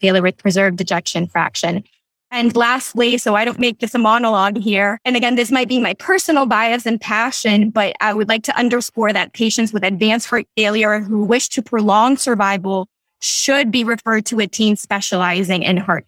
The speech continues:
failure. Timely referral for heart failure specialty care is recommended for advanced heart failure patients, and this is nicely emphasized in the guideline. So once a heart failure specialty team receives these patients, they can review the heart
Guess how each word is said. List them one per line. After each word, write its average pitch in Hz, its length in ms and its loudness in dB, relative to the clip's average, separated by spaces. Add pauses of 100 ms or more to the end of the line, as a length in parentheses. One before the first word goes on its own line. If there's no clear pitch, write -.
(120)
failure. 151 420 0 (260)
Timely 240 380 0
referral 220 420 2
for 214 220 -2 (140)
heart - 280 -4
failure 208 320 2
specialty 208 540 -4
care 202 500 0
is 196 280 0
recommended 220 920 0
for 226 120 0
advanced 214 360 -2
heart 233 240 -4
failure 233 320 2
patients, 294 540 0
and 240 180 2
this 226 200 -2
is 240 160 0
nicely 208 560 -2
emphasized 170 760 -2
in 170 280 0
the 156 80 -4
guideline. 113 680 -2 (120)
So 220 160 0
once 226 500 0 (200)
a 214 40 0
heart 220 280 -4
failure 220 300 0
specialty 208 720 0
team 220 460 4 (120)
receives 220 500 0
these 240 220 0
patients, 277 520 2
they 214 140 0
can 190 220 -2
review 185 320 0
the 247 100 0
heart 247 200 -2